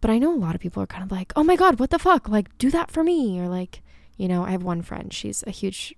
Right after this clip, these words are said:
huge, huge, huge, huge, huge supporter of when I started my spiritual business and when I started actually using my psychic abilities for the higher good of everyone around me.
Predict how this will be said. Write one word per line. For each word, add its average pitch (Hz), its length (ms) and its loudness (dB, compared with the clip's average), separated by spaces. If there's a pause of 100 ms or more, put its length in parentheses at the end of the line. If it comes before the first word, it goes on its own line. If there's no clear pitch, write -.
(160)
huge, 254 360 -2
huge, 208 220 0
huge, 185 200 -2
huge, 180 180 -4
huge 170 440 -2
supporter 165 640 -4
of 185 420 -6 (960)
when 185 120 2
I 175 60 2
started 175 260 -2
my 180 60 0
spiritual 220 340 2
business 202 500 2
and 170 540 -2
when 180 220 -4
I 180 60 -2
started 175 240 -2
actually 180 280 -4
using 175 200 -6
my 170 80 -4
psychic 175 300 -6
abilities 262 640 0
for 185 520 -2
the 196 60 -4
higher 180 280 -4
good 180 340 -6
of 180 100 -8
everyone - 280 -8
around 220 400 -2
me. 226 400 0